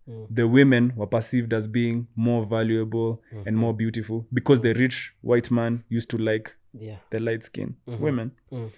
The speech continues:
Speaker 1: Mm.
Speaker 2: So turns out that that colonial
Speaker 1: Yeah.
Speaker 2: mindset still continues today.
Speaker 1: Yeah.
Speaker 2: And the white man intentionally
Speaker 1: Mm.
Speaker 2: placed it upon the
Speaker 1: Mm.
Speaker 2: African mind
Speaker 1: Mm.
Speaker 2: so
Speaker 1: Mm.
Speaker 2: that we can continue,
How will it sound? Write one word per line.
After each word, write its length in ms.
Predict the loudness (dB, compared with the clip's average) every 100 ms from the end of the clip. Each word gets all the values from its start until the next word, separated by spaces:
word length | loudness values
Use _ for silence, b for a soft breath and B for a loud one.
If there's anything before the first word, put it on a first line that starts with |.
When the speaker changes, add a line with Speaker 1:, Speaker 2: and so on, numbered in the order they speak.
| -20 -14
Speaker 1:
Mm. 140 | -14 -14 _ _ _
Speaker 2:
So 420 | -2 0 -2 -6 _ _
turns 220 | 0 2
out 120 | 2 2
that 140 | 0
that 220 | -2 -2
colonial 720 | 0 2 4 4 2 0 -2 -6 _
Speaker 1:
Yeah. 80 | -4
Speaker 2:
mindset 460 | -2 0 -2 -2 -4
still 480 | -6 -14 -2 0 0
continues 540 | -4 -6 -4 -6 -6
today. 360 | -10 -8 -6 -8 _ -16
Speaker 1:
Yeah. 160 | -10 -2
Speaker 2:
And 300 | -2 -2 -8
the 320 | -12 -4 -2 2
white 340 | 4 2 2
man 360 | 0 0 -4 -8 _
intentionally 960 | 0 0 2 2 2 0 0 -4 -8 -12 -14
Speaker 1:
Mm. 100 | -4
Speaker 2:
placed 260 | -4 -2 -6
it 100 | -8
upon 440 | -6 -6 -6 -6
the 100 | -6 -6
Speaker 1:
Mm. 40 |
Speaker 2:
African 340 | -6 -6 -6
mind 340 | -6 -8 -10 -12
Speaker 1:
Mm. 220 | -10 -10 -12 _ _
Speaker 2:
so 120 | -4 -2
Speaker 1:
Mm. 40 |
Speaker 2:
that 100 | -2
we 60 | -4
can 180 | -6 -4
continue, 600 | -4 -2 -2 -2 -4